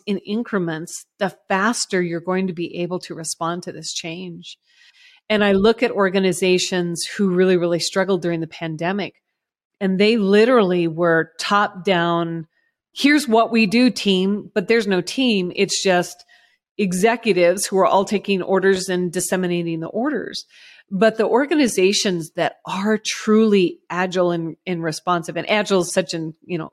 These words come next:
over, overword tech term, but who are able to respond much faster and much more successfully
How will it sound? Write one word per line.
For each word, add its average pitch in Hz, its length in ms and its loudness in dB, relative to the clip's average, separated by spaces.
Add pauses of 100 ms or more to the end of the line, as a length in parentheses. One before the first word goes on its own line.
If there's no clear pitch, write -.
over, 214 240 2
overword 214 440 4
tech 208 200 -2
term, 180 240 -4
but 175 180 0 (280)
who 302 100 4
are 302 80 8
able 277 340 2
to 269 200 -2
respond 214 760 0 (460)
much 196 400 2
faster 190 480 -2
and 180 160 0
much 170 260 -4
more 165 260 -2
successfully 190 1120 -6